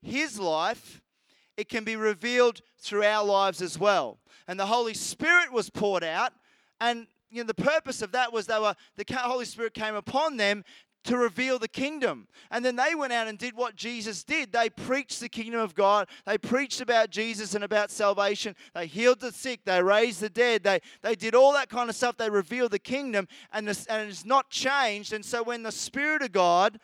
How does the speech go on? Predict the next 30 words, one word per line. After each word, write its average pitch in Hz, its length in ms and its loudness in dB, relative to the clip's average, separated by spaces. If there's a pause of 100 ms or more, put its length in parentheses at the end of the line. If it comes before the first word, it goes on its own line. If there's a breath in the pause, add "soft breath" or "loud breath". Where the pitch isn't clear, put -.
(320 loud breath)
comes 226 260 -2
upon 220 400 2
you, 220 560 2 (320 soft breath)
and 208 100 -8
the 214 80 -8
Spirit 285 400 -2
of 247 80 -2
God, 254 220 4
the 233 80 6
Holy 240 180 4
Spirit 269 420 -6
that 220 100 -2
lives 220 240 -4
inside 285 500 0
of 240 60 -8
you, 185 360 -4 (460)
he's 180 300 -12
there 202 520 0 (280)
for 190 100 -14
you 196 120 -6
to 190 80 -6
reveal 185 360 -2
the 180 100 -6
kingdom. 214 460 -10 (1700)
The 160 80 -12
kingdom 262 420 -6
is 185 180 -8
revealed 151 680 -4 (920)
wherever 170 840 0 (580)
Jesus 180 800 -4